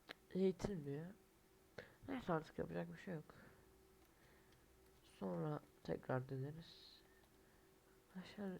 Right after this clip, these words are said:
nasıl eğitildiğini bilen varsa, e, yazarsa sevinirim. Ben denedim bildiğim her şeyi. Ama hiçbir şekilde olmadı yani. Arkadaşlar, biliyorsanız lütfen yazın yorumlara. Çok sevinirim.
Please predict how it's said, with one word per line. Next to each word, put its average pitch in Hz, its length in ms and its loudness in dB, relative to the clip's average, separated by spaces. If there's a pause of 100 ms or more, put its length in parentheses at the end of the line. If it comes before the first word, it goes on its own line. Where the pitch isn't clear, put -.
(100)
nasıl 175 320 4
eğitildiğini 208 600 4
bilen 196 300 10
varsa, 208 460 4 (1040)
e, 175 60 2
yazarsa 165 460 6
sevinirim. 214 580 2
Ben 185 260 4
denedim 196 480 6 (200)
bildiğim 175 400 0
her 170 160 4
şeyi. 190 340 -6 (720)
Ama 185 180 2
hiçbir 202 220 -4
şekilde 202 640 -2 (720)
olmadı 214 480 4
yani. 175 340 -2 (760)
Arkadaşlar, 208 420 2
biliyorsanız 240 580 6
lütfen 233 300 2
yazın 226 340 2
yorumlara. 185 540 -2
Çok - 440 -16
sevinirim. 175 500 2